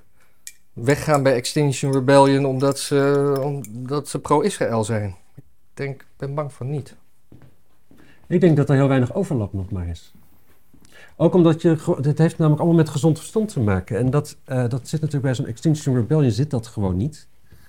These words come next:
Speaker 2: Eh, er zit ook niet de wens om echt iets van iets af te weten. Er, er hangt alleen maar echt zo'n wens van je met z'n allen blabberd te voelen en iets debiels te gaan doen.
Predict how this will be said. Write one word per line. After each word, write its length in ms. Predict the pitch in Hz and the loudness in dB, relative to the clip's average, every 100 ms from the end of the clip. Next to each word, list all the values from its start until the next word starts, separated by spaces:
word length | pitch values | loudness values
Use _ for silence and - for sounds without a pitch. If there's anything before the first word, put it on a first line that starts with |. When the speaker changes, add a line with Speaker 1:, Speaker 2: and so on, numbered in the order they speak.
| - - - - - - - - - | -20 -20 -20 -20 -20 -20 -20 -20 -14
Speaker 2:
Eh, 280 | - 113 104 | -2 0 0
er 100 | 104 | 0
zit 160 | 104 160 | 0 4
ook 80 | 165 | 4
niet 140 | 160 | 6
de 80 | 131 | 6
wens 240 | 143 127 | 6 4
om 120 | 120 - | 0 -2
echt 200 | 139 - | -4 -6
iets 360 | 120 - - | -8 -8 -12
van 160 | - 123 | -4 0
iets 200 | 113 - | 0 -2
af 180 | 147 - | -6 -6
te 120 | - | -4
weten. 480 | 151 151 160 190 175 | 2 2 2 -2 -2
Er, 180 | 127 113 | -2 -2
er 120 | 120 | -2
hangt 340 | 110 117 117 - | -2 -2 -4 -4
alleen 240 | 110 123 | 0 2
maar 120 | 127 | 2
echt 180 | 113 117 | 0 -2
zo'n 160 | 131 113 | 0 2
wens 320 | 120 117 - | 2 0 -4
van 380 | 120 113 110 92 | -2 2 0 0
je 100 | 104 | 0
met 160 | 107 110 | 0 -2
z'n 80 | 95 | -4
allen 540 | 110 117 107 101 113 | 0 2 2 0 -4
blabberd 440 | - 107 120 120 113 | -2 0 2 0 -4
te 80 | 107 | -4
voelen 420 | 120 104 101 87 | 0 0 0 -2
en 140 | 101 | -2
iets 200 | 101 - | -4 -6
debiels 320 | 92 113 117 | -4 -2 -2
te 80 | 117 | -4
gaan 160 | 95 87 | -6 -6
doen. 200 | 78 | -6